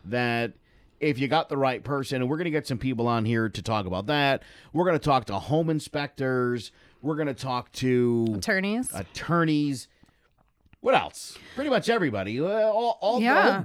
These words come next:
Speaker 1: gamut <clears throat> of, of the real estate world. But we wanna, we wanna expose you to different people,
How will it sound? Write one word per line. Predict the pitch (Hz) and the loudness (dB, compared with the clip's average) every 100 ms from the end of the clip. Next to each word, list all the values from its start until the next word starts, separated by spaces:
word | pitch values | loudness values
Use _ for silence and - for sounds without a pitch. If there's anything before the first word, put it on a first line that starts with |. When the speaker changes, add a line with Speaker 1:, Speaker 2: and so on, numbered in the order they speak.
| 90 | -4
Speaker 1:
gamut | 151 165 175 262 | -2 0 2 2
<clears throat> | 247 | 2
of, | 139 131 104 - | 0 0 -4 -4
of | 131 117 | -2 0
the | 120 | -2
real | 117 139 135 | 0 0 0
estate | 107 123 123 | -2 -2 0
world. | 120 123 120 | 2 2 2
But | 113 117 - - - - | 0 -2 -4 -20 -12 -2
we | 233 | 0
wanna, | 294 269 175 - | 2 2 0 0
we | 180 | 2
wanna | 220 254 - | 2 2 2
expose | 165 143 - 160 165 160 | 0 0 -2 2 4 4
you | 131 | 0
to | 135 143 131 | -2 -2 -2
different | 98 147 160 151 135 - | 2 2 2 -2 -4 -2
people, | 139 123 127 123 117 | -2 0 0 0 -2